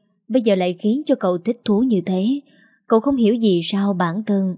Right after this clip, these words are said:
hay thay đổi đột ngột như vậy, nhưng cảm xúc là thứ không thể lường trước, cũng không thể đoán được.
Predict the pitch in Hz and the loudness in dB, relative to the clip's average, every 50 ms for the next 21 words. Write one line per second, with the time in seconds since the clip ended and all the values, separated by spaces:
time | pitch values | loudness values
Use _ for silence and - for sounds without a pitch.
0 | _ _ _ _ _ _ _ - 247 254 240 254 247 233 190 175 175 196 208 220 | _ _ _ _ _ _ _ -4 -4 -2 0 0 -2 0 0 0 -2 2 2 0
1 | 180 170 - - 185 180 175 170 170 - 220 233 208 202 185 170 165 160 - _ | 0 0 -4 -6 -2 -2 -2 -4 _ -6 -4 -4 -2 0 -2 -2 -2 -6 -8 _
2 | _ _ _ _ _ _ _ _ _ - - 262 285 262 - - 196 170 165 180 | _ _ _ _ _ _ _ _ _ -6 -2 -2 -2 -2 -2 -4 -4 -4 -4 -6
3 | 190 - 277 302 294 _ _ _ _ _ _ _ - 220 208 196 - - 226 254 | -6 -4 -4 -4 -4 _ _ _ _ _ _ _ 0 2 2 2 2 2 0 2
4 | 320 359 - - 294 269 247 - 185 175 190 220 202 190 175 170 170 165 - - | 2 0 -2 -2 -4 -4 -2 -2 -2 -2 0 0 0 0 0 -2 -6 -8 -4 -2
5 | 240 294 311 _ _ _ _ _ _ _ _ - - 196 180 185 220 214 - 196 | -2 -2 -2 _ _ _ _ _ _ _ _ -2 0 0 0 0 -4 -4 -4 -4
6 | 180 170 185 175 180 175 190 190 190 247 320 330 247 208 180 165 | -4 -4 -4 -6 -4 -2 -2 -2 -2 -4 -6 -4 -2 -2 -2 -2